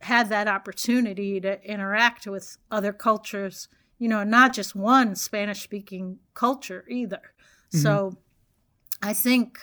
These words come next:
Speaker 1: um, I started learning more then about other communities and, you know, made sure she had that opportunity as well,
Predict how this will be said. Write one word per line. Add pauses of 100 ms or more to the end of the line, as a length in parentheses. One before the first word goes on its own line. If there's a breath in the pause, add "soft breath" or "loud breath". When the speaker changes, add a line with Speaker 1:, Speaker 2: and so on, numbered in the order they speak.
(160)
Speaker 1:
um, (200)
I
started
learning
more
then (320 soft breath)
about
other
communities
and, (500)
you
know,
made
sure
she
had (320 soft breath)
that
opportunity
as
well,